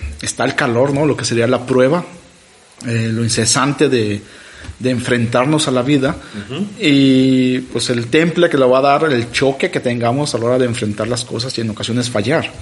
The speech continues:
Speaker 1: Y sí,
Speaker 2: Así
Speaker 1: como
Speaker 2: es.
Speaker 1: tal, o sea, su metáfora es correcta.
Speaker 2: En ese sentido, entonces nosotros, hijos de Dios, debemos trabajar y forjarnos y templarnos para trascender y aspirar a lo divino.
Speaker 1: Sí.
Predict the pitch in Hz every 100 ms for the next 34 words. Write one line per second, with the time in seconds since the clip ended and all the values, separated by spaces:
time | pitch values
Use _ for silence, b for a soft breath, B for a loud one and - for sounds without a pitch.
0 | - B B B B B - - - 104
1 | 147 139 113 196 180 123 120 131 123 127
2 | 127 151 147 127 123 - - 113 139 -
3 | 101 - - - - B B B B B
4 | B B 120 160 190 226 175 160 190 170
5 | 135 104 - - - - - - 135 123
6 | 180 180 190 151 160 165 170 165 - -
7 | B B - 175 165 180 147 123 131 135
8 | - - - 113 117 131 151 - 113 107
9 | 131 131 117 - 107 - 123 120 123 127
10 | - - B - - 110 113 101 123 123
11 | 135 131 - 117 101 98 98 98 107 123
12 | - 101 104 - 104 110 113 107 104 101
13 | 120 170 202 - - - - - - -
14 | _ - -